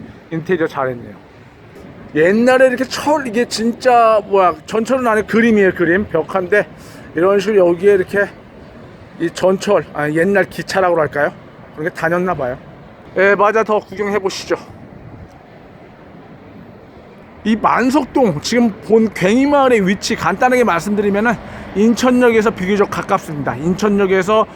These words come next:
만약 걸어서 온다면은 아주 가까운 건 아닌데 한, 한 이십 분, 삼십 분은 걸어오면 될 거예요. 한 이십 분 정도? 차로는 한,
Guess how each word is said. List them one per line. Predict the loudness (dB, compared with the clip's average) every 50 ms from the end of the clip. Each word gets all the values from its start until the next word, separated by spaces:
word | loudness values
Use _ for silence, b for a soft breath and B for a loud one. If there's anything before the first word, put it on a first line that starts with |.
| B B B B
만약 | -2 -2 -2 -2
걸어서 | -4 -8 -2 2 4 4 4 4 2 2 2 2
온다면은 | 2 0 0 -2 -2 -2 0 -2 -2 -2 -2 -2 -2 -2 -4 -8 -12 B B B B B
아주 | -2 -2 0 0 0 0
가까운 | 0 0 0 -2 0 0
건 | 0 0
아닌데 | 0 0 -2 -2 -2 -2
한, | -2 -2 -4 -6 -6 B B B B B B B B B B
한 | -4 -2 -2
이십 | 0 -2 -2 -2 -4 -6 -4 -2
분, | 0 0 0 2
삼십 | 0 0 -2 -2 -4 -4
분은 | -2 -2 -2
걸어오면 | 0 0 2 2 4 2 2 0 0
될 | 0 -2 -4 -2
거예요. | -2 -2 -2
한 | -2 -4 -4
이십 | -6 -8 -10 -10 -4
분 | -2 -2 0
정도? | 0 -2 0 0 -2 -2 -2 -8 -20 -20 -20 -20 -20 -20 -20 -20 -20 -18 -16
차로는 | -4 0 2 2 2 2 0 0 0
한, | 0 0 -2 -4